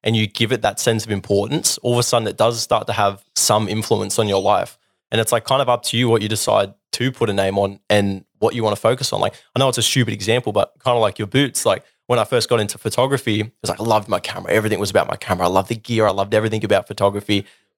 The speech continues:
But then you kinda think about it and it was like, no, is it stemming from loving photography or is it because I want my Instagram to look good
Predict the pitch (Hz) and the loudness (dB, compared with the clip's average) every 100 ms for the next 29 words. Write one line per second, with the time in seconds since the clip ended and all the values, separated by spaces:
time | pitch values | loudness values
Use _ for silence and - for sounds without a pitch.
0 | _ - 131 180 180 175 117 151 170 127 | _ -2 0 0 0 0 0 0 -2 2
1 | 104 107 110 110 104 - 139 151 123 - | 2 2 2 0 0 -2 0 0 0 -2
2 | 110 98 _ _ - 135 160 151 127 110 | -2 -4 _ _ -2 0 0 -2 -2 2
3 | 110 123 117 120 123 143 147 113 - 120 | 2 0 -2 -2 0 0 0 0 -4 -4
4 | 117 117 120 104 98 113 120 110 101 98 | 0 0 0 0 -2 -2 -2 0 0 0
5 | 110 101 - 101 | 0 0 0 -2